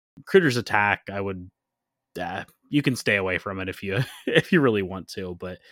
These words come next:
um, what's your take on the whole franchise? Would you say it's just,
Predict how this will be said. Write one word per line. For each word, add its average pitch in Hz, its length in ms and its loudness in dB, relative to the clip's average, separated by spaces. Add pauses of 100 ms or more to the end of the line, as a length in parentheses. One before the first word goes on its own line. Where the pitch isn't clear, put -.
(360)
um, 95 300 -2
what's 160 240 6
your 113 280 2 (400)
take 113 220 -2
on 101 100 -4
the 95 100 -4
whole 92 180 -2 (240)
franchise? 95 400 -2
Would 95 120 -8
you 107 80 -2
say 98 220 0
it's 92 160 -4
just, - 360 -8